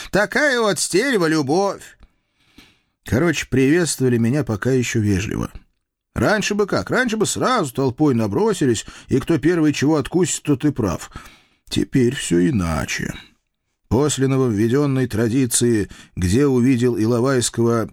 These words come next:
там и соседу ногой по Фаберже», народ долгое время сам друг дружку метелил, невзирая на чины и половое неравенство.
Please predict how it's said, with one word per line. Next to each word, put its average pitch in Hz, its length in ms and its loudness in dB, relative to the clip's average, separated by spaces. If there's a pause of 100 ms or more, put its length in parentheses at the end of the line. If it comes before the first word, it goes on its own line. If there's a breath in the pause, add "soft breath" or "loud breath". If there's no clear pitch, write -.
там 117 240 0
и - 20 -2
соседу 113 480 0
ногой 110 380 0
по 101 160 -4
Фаберже», 101 640 -2 (680 soft breath)
народ 117 480 0
долгое 185 500 0
время 190 520 0
сам 202 300 0
друг 113 220 0
дружку 95 320 -2
метелил, 92 560 -2 (200 loud breath)
невзирая 104 520 2
на 104 100 0
чины 135 320 0
и 117 40 0
половое 98 360 0
неравенство. 98 680 -4